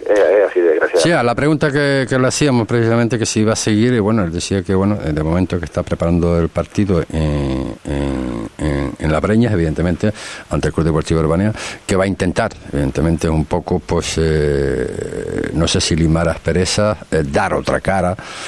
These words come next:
Speaker 2: de lo que pasó aquí en Los Pozos, y él decía, bueno, que una vez que, que, que, que concluya, bueno, eh, pondré en la balanza los pros y los, y los contras, con, evidentemente, con la junta, con la junta directiva, ¿no? Y a valorar, pues, de esa continuación o no.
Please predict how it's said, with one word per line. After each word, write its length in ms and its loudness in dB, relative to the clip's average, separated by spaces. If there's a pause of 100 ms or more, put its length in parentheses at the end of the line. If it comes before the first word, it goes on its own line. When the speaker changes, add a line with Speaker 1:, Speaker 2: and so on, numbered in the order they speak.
(240)
Speaker 2:
de 180 0
lo 120 0
que 120 -2
pasó 280 -2
aquí 600 0
en 200 0
Los 120 0
Pozos, 460 -2 (160)
y 340 2
él 140 2
decía, 320 0
bueno, 260 2
que 180 -2 (100)
una 200 2
vez 160 -2
que, 180 -2
que, 120 -2 (540)
que, 160 0
que 180 -2
concluya, 500 0
bueno, 300 0
eh, 280 -2 (120)
pondré 300 2
en 100 2
la 80 2
balanza 480 0 (300)
los 200 0
pros 240 0
y 40 2
los, 220 2 (180)
y 60 2
los 180 2
contras, 400 -2
con, 200 -2
evidentemente, 520 0
con 120 2
la 60 0
junta, 580 0 (380)
con 120 -2
la 80 0
junta 240 2
directiva, 440 0
¿no? 180 2
Y 140 2
a 80 2
valorar, 420 0 (440)
pues, 260 -2
de 80 0
esa 240 -2
continuación 920 0
o 100 0
no. 240 4